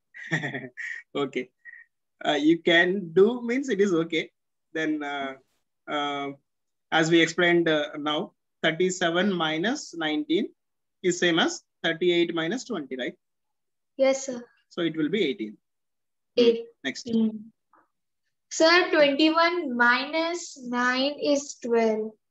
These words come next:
Speaker 1: That's all. Very good.
Speaker 2: So the answer is
Speaker 1: Because
Speaker 2: one thousand.
Speaker 1: twenty-one minus nine is same as twenty-two minus ten.
Speaker 2: Ten, yes, sir.
Speaker 1: So eighteen twenty.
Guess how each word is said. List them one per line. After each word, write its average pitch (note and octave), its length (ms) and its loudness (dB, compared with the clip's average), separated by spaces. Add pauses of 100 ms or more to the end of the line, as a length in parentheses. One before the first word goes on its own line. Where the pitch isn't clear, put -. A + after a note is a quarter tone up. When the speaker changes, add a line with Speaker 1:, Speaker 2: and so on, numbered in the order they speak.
(540)
Speaker 1:
That's C#3 200 -8
all. - 140 -14
Very B3+ 220 -2
good. - 120 -10
Speaker 2:
So C#4+ 60 -20 (100)
the C4 140 2 (160)
answer C#4+ 180 0 (140)
is C#4 80 -4
Speaker 1:
Because B3+ 80 -8
Speaker 2:
one A#3+ 180 -4
thousand. C4 280 4
Speaker 1:
twenty-one G3 440 2
minus F#3+ 360 0
nine G3 340 -2
is F#3+ 160 -4
same F3+ 180 -2
as C4+ 220 -4
twenty-two G3+ 400 -4
minus G3 260 -4
ten. B2 260 -8 (540)
Speaker 2:
Ten, A3 300 -6
yes, G#3+ 320 -10
sir. - 100 -14
Speaker 1:
So D#3+ 200 -20 (260)
eighteen E3+ 300 -2
twenty. C3 280 -12